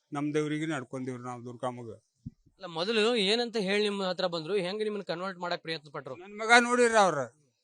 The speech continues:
Speaker 1: ನಮ್ ಮಗ ನೋಡಿ ಕ್ಯಾರಿನ, "ಏ, ನಮ್, ನಮ್ ದೇವ್ರ ಯೇಸು ಪ್ರಭುನ ನಡ್ಕೊಂದಿಪ್ಪ ಅಂತಂದ್ರೆ ನಿನ್ ಮಗ ಶುದ್ಧ ಅಕ್ಕಾನ" ಅಂತಂದ್ರು. ಆಮ್ಯಾಗ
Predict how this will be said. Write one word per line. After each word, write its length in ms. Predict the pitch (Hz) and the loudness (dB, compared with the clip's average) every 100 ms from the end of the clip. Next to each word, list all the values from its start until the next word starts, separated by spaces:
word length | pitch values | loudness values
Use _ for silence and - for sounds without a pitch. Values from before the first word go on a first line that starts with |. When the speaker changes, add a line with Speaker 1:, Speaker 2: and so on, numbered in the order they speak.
| 147 | -16
Speaker 1:
ನಮ್ 320 | 151 165 170 | -6 -4 -2
ಮಗ 140 | 190 202 | 0 0
ನೋಡಿ 260 | 196 196 185 | -2 -4 -4
ಕ್ಯಾರಿನ, 360 | 190 185 190 170 180 | -2 -2 -2 -2 -2
"ಏ, 200 | 190 208 | -2 -2
ನಮ್, 280 | 196 196 190 180 170 165 | -2 -4 -2 -2 -2 -4
ನಮ್ 260 | 165 170 170 | -4 -4 -6
ದೇವ್ರ 280 | 180 190 185 | -8 -6 -6
ಯೇಸು 340 | 175 - 190 | -8 -6 -8
ಪ್ರಭುನ 420 | 185 180 180 180 175 | -6 -8 -8 -8 -6
ನಡ್ಕೊಂದಿಪ್ಪ 640 | 175 165 180 180 170 165 | -6 -6 -8 -6 -6 -4
ಅಂತಂದ್ರೆ 460 | 165 165 180 208 196 | -6 -6 -8 -10 -8
ನಿನ್ 220 | 190 175 | -8 -6
ಮಗ 100 | 170 170 | -4 -4
ಶುದ್ಧ 300 | - 175 165 | -4 -4 0
ಅಕ್ಕಾನ" 320 | 156 156 143 | 0 -2 -6
ಅಂತಂದ್ರು. 600 | 135 117 120 107 95 _ _ _ _ - | -10 -12 -14 -16 -20 _ _ _ _ -6
ಆಮ್ಯಾಗ 420 | 185 233 233 220 | -2 -2 -4 -2